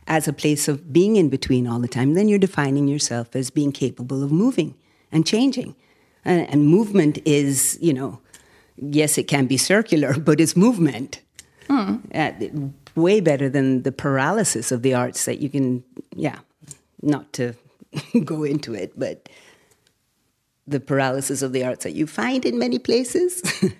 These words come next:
Speaker 2: Mm,
Speaker 1: where
Speaker 2: mm.
Speaker 1: it's not moving at all. And the definitions have been set in stone.
Speaker 2: Mm.
Speaker 1: Yeah.
Speaker 2: Men da kan man jo også snakke om, liksom, gallerienes makt, på en måte. For det er jo
Speaker 1: Mm.
Speaker 2: også sånn,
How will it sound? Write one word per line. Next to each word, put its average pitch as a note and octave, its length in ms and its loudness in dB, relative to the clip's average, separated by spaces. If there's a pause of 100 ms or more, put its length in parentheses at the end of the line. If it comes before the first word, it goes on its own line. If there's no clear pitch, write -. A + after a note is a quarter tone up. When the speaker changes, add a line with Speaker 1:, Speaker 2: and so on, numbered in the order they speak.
Speaker 2:
Mm, D4 420 2 (100)
Speaker 1:
where B3+ 220 2
Speaker 2:
mm. A3 40 2
Speaker 1:
it's C4+ 120 -2
not G#3+ 160 2
moving A3 320 2
at G#3+ 100 2
all. C#4 460 -2 (280)
And G3+ 220 4
the F#3+ 80 4
definitions F3 640 0
have F3 140 -2
been E3+ 160 2
set E3 300 -2
in E3 100 4
stone. E3+ 560 -4 (340)
Speaker 2:
Mm. A#3+ 260 0 (220)
Speaker 1:
Yeah. F#3 180 0 (1500)
Speaker 2:
Men C4 120 2
da A#3+ 120 2
kan C4 120 2
man G#3+ 140 2
jo F#3+ 80 -2
også G3 180 -10
snakke G#3 280 -4
om, F3+ 200 0
liksom, F#3 300 -4 (260)
gallerienes F#3 1200 -4 (760)
makt, - 440 -4
på G3 80 -2
en G3+ 100 0
måte. A#3 420 -2
For A#3 80 -6
det G#3+ 100 2
er G3 80 2
jo E3 120 4
Speaker 1:
Mm. B2+ 40 0
Speaker 2:
også G3 160 -6
sånn, E3+ 280 -4